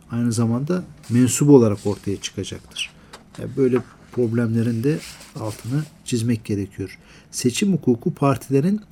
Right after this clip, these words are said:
aynı isimleri aday göstermelerine engel teşkil etmemiştir. Mesela Ahrar Fırkası'ndan bir kişi seçilmiş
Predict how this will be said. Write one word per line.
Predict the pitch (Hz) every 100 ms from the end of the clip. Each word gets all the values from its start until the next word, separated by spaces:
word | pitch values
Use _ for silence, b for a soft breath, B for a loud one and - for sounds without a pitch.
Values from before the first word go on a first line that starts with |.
| B B B -
aynı | 151 208 185
isimleri | 135 143 - 143 139 139 185 - - -
aday | 139 131 151 156
göstermelerine | 135 123 - 139 135 131 131 175
engel | 175 139 135 160
teşkil | 147 139 127 135
etmemiştir. | 131 - 104 - - - -
Mesela | 147 - 139 139 135
Ahrar | 113 147 147
Fırkası'ndan | - 127 131 131 127 143 156 135
bir | 147
kişi | - 123 - 143
seçilmiş | 135 - 127 135 175 -